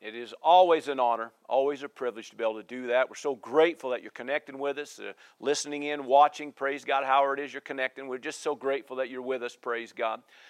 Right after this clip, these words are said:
Again, praise God, a midweek service. We're gonna go back, uh, to our key verse in this series. We're talking about, uh, you know, these hidden mysteries, hidden things revealed, uh, in the kingdom. Praise God.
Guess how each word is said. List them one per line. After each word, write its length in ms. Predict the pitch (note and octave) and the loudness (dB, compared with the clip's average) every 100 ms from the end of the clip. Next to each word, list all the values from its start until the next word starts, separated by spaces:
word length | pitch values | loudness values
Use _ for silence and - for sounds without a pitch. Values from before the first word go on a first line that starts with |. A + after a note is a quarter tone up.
| - | -12
Again, 560 | - D#3+ F#3 G#3 B3 - | -10 0 2 4 2 0
praise 260 | - D#3+ C#3+ | 2 2 6
God, 180 | F#3 F#3+ | 6 6
a 40 | |
midweek 420 | C#3+ D#3+ D#3 D#3+ | 6 4 4 0
service. 400 | - E3 G3 - | 0 0 0 -2
We're 60 | D#3 | -8
gonna 120 | C#3+ | -6
go 120 | B2+ | -6
back, 480 | A#2 A2+ D#3 F#3+ - - _ _ - | -2 4 4 4 -4 -20 _ _ -2
uh, 320 | C#3+ C#3+ C#3+ | 4 6 4
to 300 | - F3 E3 | -2 -2 6
our 320 | D3+ C#3+ C3+ - - _ | 10 10 8 4 -8 _
key 260 | - A3 G3 | -10 -8 -4
verse 400 | C3+ D#3+ G3 F#3 | 4 6 6 0
in 80 | C#3+ | -8
this 140 | C3 | -10
series. 580 | - F3 D#3 C#3+ F#3 B2+ | -8 -4 -2 -2 -4 -8
We're 100 | C3+ | -4
talking 280 | - D3 D#3 | -2 -2 -2
about, 380 | D3 D3+ D3+ - - - | 4 4 4 -6 -20 -4
uh, 160 | D3+ D3+ | -2 -2
you 60 | |
know, 100 | D3 | -2
these 240 | C#3+ D#3+ - | -4 -8 -10
hidden 480 | - F#3 E3+ F3+ - - B2 | -2 -2 -2 -8 -12 -18 -12
mysteries, 600 | D3 F3+ - F3+ F3+ - | -2 0 0 -4 -6 -2
hidden 280 | F#3 F3 | -4 -4
things 340 | F3 F3+ F3+ C3+ | -6 -4 -4 -8
revealed, 680 | D3 C#3 C3+ E3 E3 D#3 - - - | -10 -8 -2 2 2 2 -4 -20 -4
uh, 180 | C3+ C#3+ | -2 0
in 180 | E3+ E3 | -2 -6
the 60 | |
kingdom. 480 | D3 - E3+ D#3 D#3 | -6 -6 -6 -4 -6
Praise 400 | C#3+ D3 D3+ C#3 | -2 0 0 -2
God. 320 | D3+ D3 C#3+ | 2 2 2